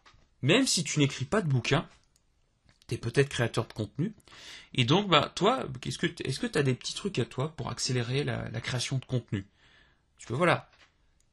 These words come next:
Là encore, si t'as des méthodes pour accélérer ta création de contenu,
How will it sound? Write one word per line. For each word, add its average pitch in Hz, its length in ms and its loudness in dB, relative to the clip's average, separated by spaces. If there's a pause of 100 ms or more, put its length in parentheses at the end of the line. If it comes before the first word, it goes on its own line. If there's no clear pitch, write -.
(460)
Là 131 140 8
encore, 226 500 2 (440)
si 254 420 4
t'as 196 180 4
des 170 320 8 (120)
méthodes 185 560 4
pour 139 200 -8
accélérer 143 480 2
ta 123 120 -2
création 120 400 -2
de 117 60 -8
contenu, 175 460 0